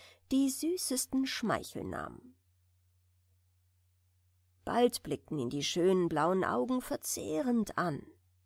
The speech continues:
Bald glühte der rote, unersättliche Mund auf dem seinen, und im Herzen entbrannte wie mit Feuerflammen eine gewaltige, sinnbetörende Liebe zu dem verführerischen Weibe.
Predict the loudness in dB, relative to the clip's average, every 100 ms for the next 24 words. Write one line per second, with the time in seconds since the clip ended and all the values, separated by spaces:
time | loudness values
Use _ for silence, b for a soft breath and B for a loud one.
0 | _ _ _ -8 0 4 2 2 2 4
1 | 4 0 -2 -2 0 4 4 4 2 4
2 | 4 2 0 0 2 4 6 6 6 2
3 | -6 -2 0 2 4 6 6 6 4 2
4 | B B B B -2 -2 -4 -6 -6 -4
5 | 0 0 0 0 -2 -4 -4 -4 2 6
6 | 6 6 B B -6 -2 -2 -4 -10 -12
7 | -6 0 4 4 2 2 4 4 2 0
8 | 0 -2 -4 -2 -2 0 0 0 2 6
9 | 6 4 B B -6 -2 -2 -2 -2 -2
10 | 0 2 4 6 6 6 6 4 2 -4
11 | -6 -6 -6 -4 -6 -6 -8 -2 0 0
12 | -2 -4 -8 -8 -6 -6 -6 -10